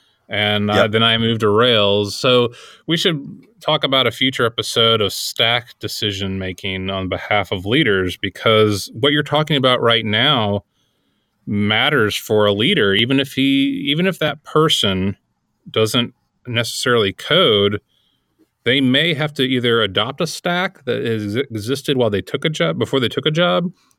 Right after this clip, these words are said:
Speaker 1: or adopt a stack on behalf of a team moving forward with a new project. And there's a lot of thought that
Speaker 2: Sure.
Speaker 1: goes into that. So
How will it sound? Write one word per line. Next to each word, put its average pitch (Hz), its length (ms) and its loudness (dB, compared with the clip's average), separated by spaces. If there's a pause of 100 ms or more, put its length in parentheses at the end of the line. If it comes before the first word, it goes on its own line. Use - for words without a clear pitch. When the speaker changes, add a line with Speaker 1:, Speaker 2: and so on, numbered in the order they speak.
(160)
Speaker 1:
or 120 600 6
adopt 113 380 -2
a 117 60 0
stack 117 540 -2
on 101 160 -4
behalf 107 440 -2
of 107 100 0
a 101 60 -2
team 110 380 0
moving 104 280 2
forward 107 260 2
with 95 140 -4
a 101 40 -2
new 95 140 0
project. 107 600 -4
And 98 120 -12
there's 123 100 -2
a 131 40 2
lot 120 300 0
of - 100 -6
thought - 280 -2
that 101 100 -4
Speaker 2:
Sure. 95 80 -4
Speaker 1:
goes 101 220 0
into 160 220 2
that. 87 300 -6
So 107 460 2